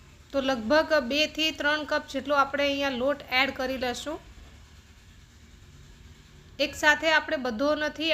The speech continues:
એડ કરવાનો, આ રીતે મિક્સ કરતા જશું અને આપણે ચણાનો લોટ એડ કરતા જશું. અહીંયા મેં ચણાનો લોટ છે તે એકદમ ઝીણો લીધો છે,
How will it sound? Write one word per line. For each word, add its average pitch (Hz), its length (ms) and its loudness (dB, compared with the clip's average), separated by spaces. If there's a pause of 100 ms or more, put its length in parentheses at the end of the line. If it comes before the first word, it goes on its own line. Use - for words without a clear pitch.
એડ 262 160 -2
કરવાનો, 247 360 -2 (2000)
આ 277 140 6
રીતે 302 180 -2 (160)
મિક્સ 285 340 -6
કરતા 311 380 2
જશું 302 340 -2 (140)
અને 277 120 -2 (120)
આપણે 302 260 0 (800)
ચણાનો 294 460 2
લોટ 339 200 2 (120)
એડ 269 160 0
કરતા 254 320 -2
જશું. 311 340 -8 (1200)
અહીંયા 339 380 2
મેં 320 140 2
ચણાનો 302 420 4
લોટ 311 260 2
છે 311 240 0
તે 294 240 0
એકદમ 277 400 -2
ઝીણો 247 320 0
લીધો 277 320 4
છે, 285 180 -2